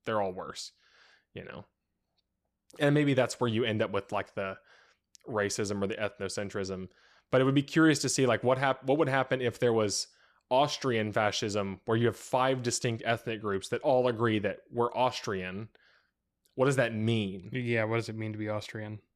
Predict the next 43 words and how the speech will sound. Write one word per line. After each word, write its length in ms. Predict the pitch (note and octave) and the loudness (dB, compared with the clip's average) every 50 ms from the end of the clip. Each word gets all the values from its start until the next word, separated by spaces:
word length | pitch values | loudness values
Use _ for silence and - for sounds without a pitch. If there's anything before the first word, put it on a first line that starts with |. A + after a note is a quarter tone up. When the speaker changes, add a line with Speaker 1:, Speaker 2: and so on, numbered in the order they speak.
| _ | _
Speaker 1:
Yeah. 180 | - A2+ F#2 F#2 - _ - | -6 -6 -6 -6 -10 _ -2
Would 80 | C3 A#2+ | 2 2
they 80 | C3+ | 2
take 360 | C3+ - C3+ D3 C#3+ C3+ - - _ _ B2+ A2+ - _ _ - | 0 2 2 0 0 0 -4 -14 _ _ -20 -20 -20 _ _ 0
each 240 | C#3 C3+ C#3 C#3 D3+ | 2 2 2 2 0
of 80 | B2+ | 2
the 100 | B2 C3+ | 2 2
things 260 | B2+ - C3+ B2+ B2 A#2+ | 2 4 2 2 4 4
out 100 | B2+ A#2+ | 2 2
of 100 | A2+ G#2 | 2 0
their 160 | G#2+ A#2 A#2 | 2 2 2
culture 720 | - - - - A2+ A2 A#2 - - - C#3 C3+ C3+ C3 | 2 -2 -8 -4 0 0 0 0 0 0 2 2 2 2
that, 300 | A#2+ A#2+ A2 A2 A2 - A#2 A#2 - _ _ _ _ _ _ _ - - - - | 2 2 2 2 0 -4 -12 -20 -20 _ _ _ _ _ _ _ -20 -20 -6 0
like, 160 | D3 C#3 C#3 | 0 2 2
would 100 | D3 C3+ | 2 2
the 100 | B2+ C#3+ | 2 0
Austrian 480 | - B2+ D3 E3 D#3 - - E3+ D#3 D3 | 2 2 2 2 2 0 0 2 2 4
identity 640 | C3 A#2+ A2+ A#2+ A#2+ A#2+ B2+ - B2+ A#2 A2+ A2+ _ _ - - | 4 4 2 2 0 0 -2 -4 -4 -6 -6 -8 _ _ -18 -6
consist 420 | - C3 A2+ - - C#3+ C3+ - | -6 -4 -2 0 0 0 0 0
of 100 | C3+ A2+ | -2 0
things 240 | - B2+ B2 A#2+ A2 | 2 0 2 2 0
that 100 | A#2+ - | 0 -2
they 160 | A2+ A2 - - | -2 -4 -4 -2
only 320 | - B2+ C3+ C3+ C3 A#2+ G#2 | 0 2 2 2 2 0 0
shared? 720 | - - - - - G#2 G#2 G#2+ B2 D#3 E3+ E3+ F3 E3+ - _ _ _ _ _ - | -2 -4 -6 -4 -4 -2 0 2 2 2 2 0 -2 -6 -8 _ _ _ _ _ -4
And 100 | C3+ B2+ | 2 2
would 100 | B2+ B2+ | 4 4
it 40 | A#2 | 4
be 100 | A2+ A2 | 4 2
a 20 | |
small 480 | - - - - C3+ B2 A#2 A#2+ B2+ C3 | 2 0 -2 -2 0 2 4 4 4 4
enough 260 | B2+ B2+ B2+ B2 - - | 4 4 2 0 0 0
identity 520 | A#2 A#2+ A#2 A#2 A2+ A#2 A2+ C3 C3 B2+ | -2 0 2 0 0 -2 0 0 0 2
where 100 | A#2 A2+ | 2 2
it's 100 | A2 A2+ | 2 0
like, 100 | A2 A2 | 0 -2
as 80 | A2 A2 | -2 0
long 180 | A2+ A#2+ B2 B2+ | 2 2 4 2
as 80 | B2 | 2
you 60 | A2 | 0
share 220 | G2+ - B2+ A2+ G#2 | -2 -2 0 -2 -2
these 300 | G2+ G#2 G#2+ A2+ A2 - | 0 -2 -2 -2 -2 -4
traits, 500 | - - G#2+ G#2 A2 A#2+ A#2 - - | -6 -4 -4 -4 -4 -4 -6 -8 -12